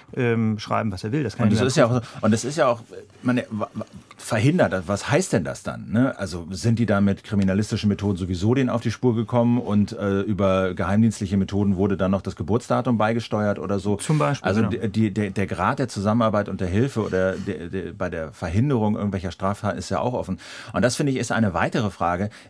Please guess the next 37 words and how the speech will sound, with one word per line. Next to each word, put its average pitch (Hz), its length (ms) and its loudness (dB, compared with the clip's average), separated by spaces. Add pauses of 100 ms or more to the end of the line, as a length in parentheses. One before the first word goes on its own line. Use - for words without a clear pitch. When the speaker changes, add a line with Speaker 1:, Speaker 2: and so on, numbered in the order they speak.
Speaker 2:
die 113 100 2
für 113 140 0
mich, 131 380 2 (340)
äh, 95 140 -6 (140)
zum 113 280 0
Kern 127 420 0
dieser 98 200 0
ganzen 104 240 0
Debatte 104 320 0
gehört, 98 300 0
die 127 120 -4
aber 107 280 -2
zu 143 300 -6
wenig 135 260 -2
diskutiert 135 480 -6
wird. 101 100 -6
Und 92 80 -2
das 98 140 0
ist 120 140 -8
die 107 60 -2
Frage, 95 400 -2 (220)
wie 98 280 0
man 165 320 -2
Geheimdienste 113 680 2
eigentlich 101 280 -2
kontrolliert. 95 560 -2 (280)
Ich - 160 -2
finde, 208 340 2 (520)
es - 180 -4
kann 226 320 0
nicht 170 200 -2
sein, 127 460 2 (260)
dass 127 300 -2 (100)
es - 260 -4
irgendwie 117 480 0
Wochen 170 440 0
dauert, 120 520 0